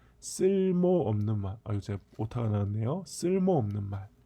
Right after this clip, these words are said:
그러니까 사람들로 하여금 쓸데없는 것을 생각나도록 하는 말. 그래서 쓸모없다, 쓸데없다, 여기에 좀 더 의미가 담겨 있다고 보고요. 그런 말 하지 말고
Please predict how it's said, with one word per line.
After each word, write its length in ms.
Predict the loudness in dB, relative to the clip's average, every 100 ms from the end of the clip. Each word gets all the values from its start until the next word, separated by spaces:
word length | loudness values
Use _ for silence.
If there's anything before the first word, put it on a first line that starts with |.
| _ _ _ -6
그러니까 220 | -4 0
사람들로 420 | 2 4 4 4
하여금 300 | 2 2 -2
쓸데없는 880 | -2 -6 -2 2 4 4 2 0 2
것을 320 | 0 0 -4
생각나도록 800 | -4 -2 -2 0 -2 -2 -4 -4
하는 180 | -4 -2
말. 220 | -2 -4 _ _ _ _ -10
그래서 240 | -4 -4
쓸모없다, 720 | -4 0 2 4 4 2 -4
쓸데없다, 840 | -4 -4 -4 -2 -2 -2 -6 -2
여기에 320 | -2 -2 -2 -4
좀 280 | -4 -8 -12 _ _ _ _
더 420 | -6 -4 -4 -6 -10 _ -2
의미가 600 | 2 2 0 -2 -4 -6
담겨 320 | -4 0 0
있다고 380 | 0 0 -2 -2
보고요. 480 | -4 -4 -2 -2 -6 -14 _ _ _ _
그런 300 | 4 6 6
말 180 | 4 2
하지 160 | 0
말고 500 | 0 -2 0 0 0